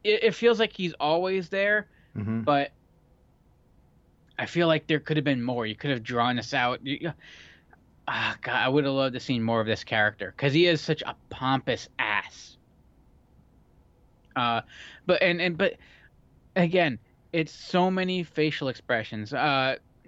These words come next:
Speaker 1: they also rehash the, uh, um, uh,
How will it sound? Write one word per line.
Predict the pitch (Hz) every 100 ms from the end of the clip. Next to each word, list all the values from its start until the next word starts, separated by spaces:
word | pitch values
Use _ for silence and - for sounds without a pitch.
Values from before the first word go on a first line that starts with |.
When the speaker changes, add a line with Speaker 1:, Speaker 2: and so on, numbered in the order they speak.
| - 175
Speaker 1:
they | 170
also | 170 170 190 170
rehash | 156 165 147 151 151 147 - 151
the, | 147 139 139 131
uh, | 127 127 120 120 -
um, | 120 117 110 107 107 - _ _ - _ _ _ _ _ _ -
uh, | 117